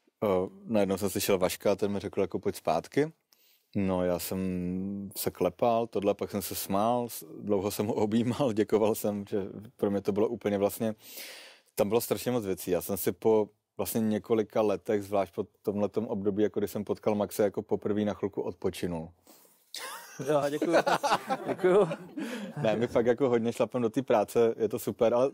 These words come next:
Speaker 1: jako, o, bylo to fakt jako příjemný. A nemohl jsem mluvit, že jo, měl jsem úplně dřevěný jazyk.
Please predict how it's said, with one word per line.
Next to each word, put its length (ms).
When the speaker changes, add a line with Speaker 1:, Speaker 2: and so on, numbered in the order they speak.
Speaker 1:
jako, 300
o, 300
bylo 140
to 100
fakt 160
jako 180
příjemný. 500
A 340
nemohl 260
jsem 160
mluvit, 340
že 60
jo, 100
měl 140
jsem 140
úplně 160
dřevěný 340
jazyk. 420